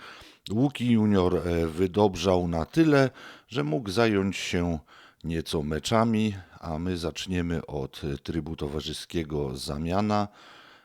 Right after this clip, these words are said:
m, który był tam wymagany w którychś z zadań sezonowych. Mm, no więc trzeba było, chcąc nie chcąc, rozegrać mecz w tymże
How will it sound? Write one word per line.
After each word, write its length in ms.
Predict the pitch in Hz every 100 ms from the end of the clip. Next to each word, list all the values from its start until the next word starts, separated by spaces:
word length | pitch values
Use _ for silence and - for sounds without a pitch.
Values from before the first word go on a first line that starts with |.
| _ 76
m, 200 | 78 71
który 360 | - 78 76
był 340 | 71 80 76 69 _ _
tam 220 | 71 73
wymagany 760 | 71 76 78 78 82 82 76 69
w 140 | - -
którychś 840 | - - 87 76 67 - - -
z 200 | 64 65
zadań 440 | 90 95 82 73
sezonowych. 880 | 71 73 69 76 92 107 95 95 90 - - - - - _ -
Mm, 680 | 78 80 78 78 76 73 71 _ _ _ -
no 180 | - 101
więc 320 | 92 80 -
trzeba 360 | - 82 76 73
było, 420 | 73 73 71 71 - -
chcąc 380 | - 78 -
nie 100 | 78
chcąc, 400 | 73 - 69 -
rozegrać 800 | 71 73 76 73 67 62 - - - - - - _ _ -
mecz 340 | 69 69 -
w 80 | -
tymże 560 | - 71 69 67 67